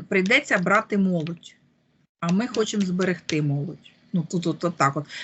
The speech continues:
Менять. На что меняем? Например, гараж якоїсь тетки, например, да, в оккупованном Мелитополе меняем на жизнь, например, восемнадцатилетних пацанов. Кто готов с, э, матерів віддати своїх синів за її гараж?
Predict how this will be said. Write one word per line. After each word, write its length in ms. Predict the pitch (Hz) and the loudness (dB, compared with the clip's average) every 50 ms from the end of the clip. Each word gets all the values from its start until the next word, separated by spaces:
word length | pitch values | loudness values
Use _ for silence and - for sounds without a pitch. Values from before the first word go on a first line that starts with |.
| - - | 0 2
Менять. 320 | 202 254 294 294 220 196 - - - | 4 6 6 6 6 4 2 -2 -2
На 100 | - 240 | 0 2
что 220 | - - 427 427 415 | 2 4 2 2 2
меняем? 480 | 392 370 349 339 302 254 208 180 180 | 0 0 2 4 4 6 4 4 2
Например, 400 | 196 214 214 247 240 262 269 262 | -2 -4 -4 -6 -4 -2 0 0
гараж 400 | 226 202 277 339 381 370 320 - | 2 4 4 4 4 2 0 -2
якоїсь 300 | 349 302 - 320 311 - | -6 -8 -6 -8 -6 -4
тетки, 540 | 330 302 - - - 320 - - 320 254 233 - - - - - | -6 -6 -4 -4 -6 -6 -4 -2 -2 -2 -2 -4 -10 -20 -12 -6
например, 500 | 233 247 233 240 262 262 254 240 220 208 | -4 -4 -2 -2 -2 -2 -2 -2 -2 0
да, 460 | 214 262 302 349 339 302 262 240 220 | 2 4 4 4 4 4 2 2 0
в 80 | 214 233 | -2 -8
оккупованном 760 | 214 - 262 - 294 269 269 262 254 254 254 247 226 220 240 | -12 -12 -12 -12 -10 -10 -8 -8 -8 -8 -10 -12 -14 -12 -10
Мелитополе 600 | 254 262 262 277 269 415 440 440 - 269 254 233 | -10 -8 -8 -8 -8 -8 -8 -6 -6 -4 -4 -4
меняем 440 | 226 240 254 349 392 392 339 254 233 | -4 -4 0 2 2 2 2 0 -4
на 120 | 240 247 | -6 -8
жизнь, 280 | 240 226 302 339 285 269 | -6 -6 -8 -10 -10 -8
например, 520 | 240 233 226 247 233 240 262 277 269 262 - - - - | -10 -10 -10 -10 -10 -6 -4 -4 -4 -4 -6 -18 -20 -10
восемнадцатилетних 1000 | - 240 247 247 302 269 269 269 262 - - - 262 240 247 247 240 - 208 - | -6 -6 -4 -4 -4 -4 -4 -4 -4 -6 -10 -12 -8 -8 -8 -8 -8 -10 -12 -10
пацанов. 600 | - - 190 180 - 196 170 160 147 139 135 139 - _ _ _ _ | -8 -8 -8 -8 -8 -10 -10 -10 -10 -10 -12 -12 -14 _ _ _ _
Кто 320 | - - - 302 240 196 | -10 -4 -2 -2 -2 -2
готов 440 | 156 160 214 220 - 226 190 175 165 170 180 - | 0 0 -2 -2 -2 -2 -6 -6 -6 -8 -10 -12
с, 320 | 185 - - 214 196 196 - - - - - | -12 -10 -6 -4 -4 -4 -4 -8 -16 -10 -6
э, 120 | 208 190 | -4 -2
матерів 480 | 190 202 240 233 - 320 359 440 480 370 | 0 0 0 0 0 0 0 0 -2 -2
віддати 300 | 233 226 214 226 208 202 | -4 -2 2 2 2 2
своїх 240 | - 208 196 190 190 | 0 -4 -6 -6 -6
синів 280 | - 247 254 370 403 311 | -8 -10 -10 -8 -8 -4
за 180 | 196 190 180 | -2 -2 0
її 280 | 190 190 196 202 214 233 | 0 -2 -2 -4 -6 -6
гараж? 440 | 185 175 147 120 92 - - - | -6 -6 -8 -8 -10 -14 -18 -20